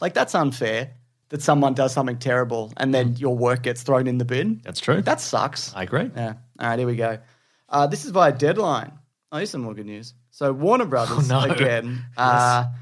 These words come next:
Speaker 1: so the Fantastic Beasts, uh, Secret, The Secrets of Dumbledore. If you've come for a review of that movie 'cause you're in the U S and it just came out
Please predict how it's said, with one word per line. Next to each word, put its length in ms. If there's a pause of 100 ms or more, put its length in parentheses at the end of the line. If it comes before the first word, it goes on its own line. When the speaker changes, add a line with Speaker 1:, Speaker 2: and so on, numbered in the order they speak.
(300)
Speaker 1:
so 100
the 100
Fantastic 760
Beasts, 520
uh, 240
Secret, 600
The 60
Secrets 340
of 100
Dumbledore. 640
If 160
you've 140
come 180
for 180
a 40
review 300
of 120
that 260
movie 380
'cause 260
you're 120
in 80
the 100
U 220
S 160
and 100
it 80
just 240
came 240
out 220